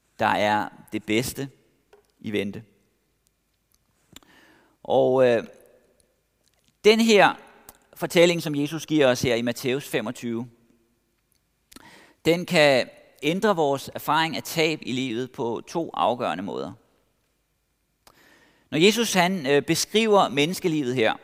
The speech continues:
så er der en, øh, hård realisme i det. Han beskriver mennesker, der sulter, der tørster, der er syge, der er i fængsel, der er fremmede, der er forladte. Og det er jo sådan, verden også er.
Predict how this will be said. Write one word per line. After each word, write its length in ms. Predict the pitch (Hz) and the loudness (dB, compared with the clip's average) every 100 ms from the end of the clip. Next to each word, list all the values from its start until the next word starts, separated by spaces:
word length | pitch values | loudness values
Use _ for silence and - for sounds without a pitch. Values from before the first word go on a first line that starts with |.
| _ _ _ _ _ | _ _ _ _ _
så 140 | - 147 | -8 0
er 180 | 151 165 | 2 4
der 140 | 175 | 4
en, 400 | 101 123 123 120 | 2 0 -2 -2
øh, 200 | 107 104 | -2 -4
hård 480 | 113 156 165 - - | 0 2 2 0 -2
realisme 640 | 123 117 127 131 139 135 - _ | -2 -2 -4 -6 -8 -12 -14 _
i 120 | - | -12
det. 140 | 107 117 _ _ _ _ _ - - _ | -10 -12 _ _ _ _ _ -20 -20 _
Han 140 | 147 | -4
beskriver 320 | 175 - 180 | -2 0 0
mennesker, 420 | 156 151 185 - 170 | 4 2 2 -4 -4
der 80 | |
sulter, 420 | 139 156 160 175 151 - _ _ _ | -4 -2 0 0 -4 -10 _ _ _
der 60 | 123 | -20
tørster, 540 | - 127 143 147 139 120 - _ _ - | -2 4 4 4 -2 -4 -12 _ _ -6
der 60 | |
er 60 | 113 | -6
syge, 520 | - 151 147 160 160 - - | -6 -4 -2 -2 -4 -10 -10
der 60 | 120 | -4
er 60 | 113 | -2
i 60 | |
fængsel, 600 | 113 165 175 147 - 123 - _ _ | 0 -2 -2 -4 -8 -8 -10 _ _
der 60 | 120 | -4
er 60 | |
fremmede, 600 | 113 - 113 123 156 143 117 - - | -4 -2 0 0 0 0 -2 -12 -4
der 60 | |
er 60 | 107 | -4
forladte. 520 | - 104 98 107 123 - _ _ _ _ _ _ _ - | -2 -2 0 0 -2 -12 _ _ _ _ _ _ _ -10
Og 80 | 170 | -4
det 60 | |
er 0 | |
jo 40 | 165 | -2
sådan, 400 | 151 143 156 143 _ _ _ | 2 2 0 -14 _ _ _
verden 520 | 95 101 98 117 127 - - | -4 0 0 -2 -10 -16 -8
også 300 | 92 123 | -6 -4
er. 100 | 71 | -6